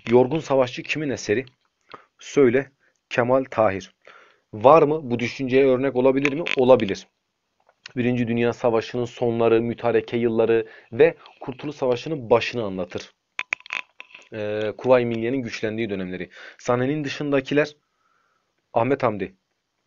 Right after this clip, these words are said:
Tanpınar abiye ait, ait bir romandır. Buna örnek olarak gösterilebilir mi? Gösterilebilir. Birinci Dünya Savaşı, mütareke yılları. <clears throat> Bu dönemi ele alan bir eserdir.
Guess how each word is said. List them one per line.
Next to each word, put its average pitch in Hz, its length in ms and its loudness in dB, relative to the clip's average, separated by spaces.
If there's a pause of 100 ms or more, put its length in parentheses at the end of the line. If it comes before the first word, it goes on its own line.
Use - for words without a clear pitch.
Tanpınar 139 400 0
abiye 139 260 4
ait, 135 280 0 (400)
ait 127 300 2
bir 131 60 0
romandır. 131 460 2 (280)
Buna 117 280 2
örnek 135 360 2
olarak 127 300 2 (180)
gösterilebilir 127 720 4
mi? 151 180 -8
Gösterilebilir. 117 800 0
Birinci 120 380 -6
Dünya 117 240 -4
Savaşı, 95 500 -6
mütareke 113 560 -4
yılları. 90 360 -8 (420)
<clears throat> - 420 -20
Bu 139 120 2
dönemi 139 240 4
ele 135 140 6
alan 127 280 4
bir 117 100 -2
eserdir. 104 460 -2